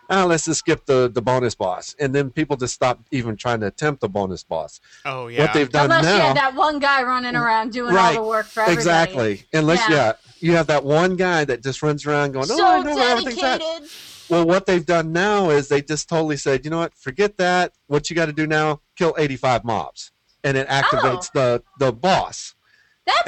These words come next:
Speaker 3: really
Speaker 1: And
Speaker 3: cool.
Speaker 1: so
Speaker 3: I
Speaker 1: that
Speaker 3: mean
Speaker 1: makes a whole lot more sense than,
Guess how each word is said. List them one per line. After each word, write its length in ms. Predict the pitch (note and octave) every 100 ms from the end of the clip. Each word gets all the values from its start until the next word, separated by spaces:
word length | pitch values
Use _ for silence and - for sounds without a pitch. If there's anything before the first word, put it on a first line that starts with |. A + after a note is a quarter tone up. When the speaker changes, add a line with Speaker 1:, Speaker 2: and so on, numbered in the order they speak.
| D3
Speaker 3:
really 220 | C#3+ C3+
Speaker 1:
And 80 | C3
Speaker 3:
cool. 540 | C#4 A3 A3 D4 F#4 E4
Speaker 1:
so 180 | - C#4
Speaker 3:
I 80 | C#4
Speaker 1:
that 200 | C#4 A#3+
Speaker 3:
mean 80 | A#3
Speaker 1:
makes 340 | G#3 F#3+ - -
a 120 | D3+
whole 220 | D#3+ F3+
lot 180 | F3 D3
more 200 | D3 C#3
sense 480 | - F3 D3+ B2 -
than, 280 | C#3 C3